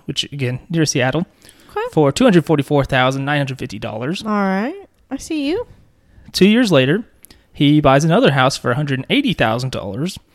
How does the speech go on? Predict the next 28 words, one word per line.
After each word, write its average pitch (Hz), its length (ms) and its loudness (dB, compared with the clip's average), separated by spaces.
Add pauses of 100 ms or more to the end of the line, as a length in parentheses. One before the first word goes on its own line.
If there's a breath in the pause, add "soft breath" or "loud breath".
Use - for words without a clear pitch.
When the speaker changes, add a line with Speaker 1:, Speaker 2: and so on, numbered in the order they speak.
(400 soft breath)
Speaker 1:
Which - 140 -4
he, 139 300 0
he 156 160 -2
was 143 120 -2
gonna 143 140 -2
use 135 220 -2
to, 127 320 -4
uh, 120 160 -4
rent 151 180 -4
out 147 220 -2
to 135 160 -6
some 156 180 -8
of 131 40 -12
the 131 80 -8
family. 196 460 -4 (180)
Speaker 2:
Mm-hmm. 208 380 -4 (200)
Speaker 1:
And 143 440 0
he 156 200 -4
bought 143 220 4
a 143 100 0
third 220 260 0
house 143 260 2
for 147 100 -6
two 170 140 4
hundred 143 260 0
sixty-five 113 480 -6
thousand 127 340 -10
dollars, 202 560 -2